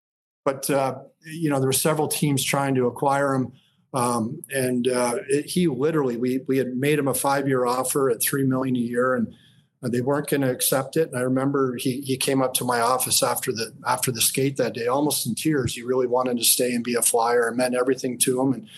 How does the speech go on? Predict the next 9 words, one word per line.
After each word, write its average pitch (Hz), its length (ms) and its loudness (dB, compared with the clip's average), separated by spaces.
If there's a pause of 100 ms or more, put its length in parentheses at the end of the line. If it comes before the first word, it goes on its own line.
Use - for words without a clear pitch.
(280)
he 143 120 -2
signed 143 380 0
the 120 40 -2
deal 131 280 0
right 123 240 -4
there. 135 280 2
And, 110 200 -6 (420)
and, 127 280 -2 (200)
uh, 143 40 -6